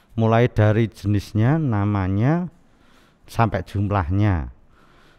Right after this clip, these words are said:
Bahkan harga pokok, harga jual sudah tercatat semuanya,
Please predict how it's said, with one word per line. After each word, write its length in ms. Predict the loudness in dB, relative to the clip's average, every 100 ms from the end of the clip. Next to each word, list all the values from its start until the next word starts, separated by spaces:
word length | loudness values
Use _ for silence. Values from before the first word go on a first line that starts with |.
| -4
Bahkan 400 | 0 2 2 4
harga 480 | 4 2 0 0 0
pokok, 400 | 0 -4 0 0
harga 280 | 2 0 0 -4
jual 340 | -2 2 2
sudah 320 | 0 -2 -2
tercatat 480 | -2 -6 -4 -4 -4
semuanya, 640 | -2 -2 -2 -2 -2 -4